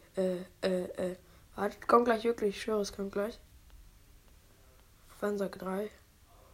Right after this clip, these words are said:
Zwei. Ah, hier. Äh, erster Kommentar, Jane. Ah, nee, auch nicht. Auch falsch. Bruh. Ah, hier.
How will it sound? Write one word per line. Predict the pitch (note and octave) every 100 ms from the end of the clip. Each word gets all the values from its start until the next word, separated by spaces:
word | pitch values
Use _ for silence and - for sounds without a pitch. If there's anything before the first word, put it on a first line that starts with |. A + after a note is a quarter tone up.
| - - - - - - - - - - - - -
Zwei. | - F#3 F#3+ - - - -
Ah, | B3 B3+
hier. | G#3+ A#3+ A#3+ - - - - - - - - - - - - -
Äh, | G#3+ G3+ F#3 - - - - -
erster | B3+ C4 C4
Kommentar, | C4 C4 B3 B3 B3 - - - - - -
Jane. | - A#3+ B3 B3+ C4 - - - - -
Ah, | A#3+
nee, | G#3+ F#3 -
auch | - A3
nicht. | G3 F#3 - - - - -
Auch | G#3 G#3+ -
falsch. | G3 F#3 - - - -
Bruh. | G3+ F#3 - - - - - - - - - - - -
Ah, | B3+
hier. | C4 A3 F#3